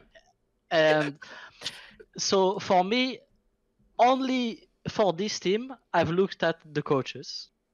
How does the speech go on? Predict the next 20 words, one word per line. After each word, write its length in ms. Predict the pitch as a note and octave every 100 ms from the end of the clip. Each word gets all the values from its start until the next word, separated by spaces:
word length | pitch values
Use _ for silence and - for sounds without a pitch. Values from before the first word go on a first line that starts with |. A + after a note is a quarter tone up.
| _ _ -
I 160 | G#3
have 180 | F#3+ D#3
no 180 | F3 F3
clue 420 | - D#3+ D#3 A3 _ _ _ _
on 640 | C#3 C3+ C3 B2+ B2 A#2+ C3+ _ _ _ C#3+
the 120 | C3+
main 220 | B2 A#2 A2+
coach, 560 | A#2+ E3+ - - - _ _ _ _ _ B2+
uh, 500 | A2+ G#2+ G#2+ A2 C3 D3+
personality-wise 920 | E3 D3 - D#3 D#3 - D3+ D3+ D3 C#3+
and 100 | B2+
things 220 | C#3 B2+
like 160 | A#2 A#2
that. 340 | A#2+ D3+ - - - - - _ _ -
Uh, 560 | B2 A#2+ A#2+ A#2 A#2+ B2+
I 120 | C#3+
saw 260 | - F3 E3+
that 180 | D3
they 100 | C#3+
had 280 | C#3 C3+ B2+